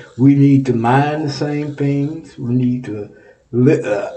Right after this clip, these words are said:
have the same belief, have the same belief in Jesus Christ. And we need to be one.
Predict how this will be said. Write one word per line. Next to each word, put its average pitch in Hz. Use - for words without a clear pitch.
have 175
the 160
same 165
belief, 170
have 165
the 151
same 190
belief 185
in 185
Jesus 190
Christ. -
And 143
we 143
need 180
to 180
be 175
one. 131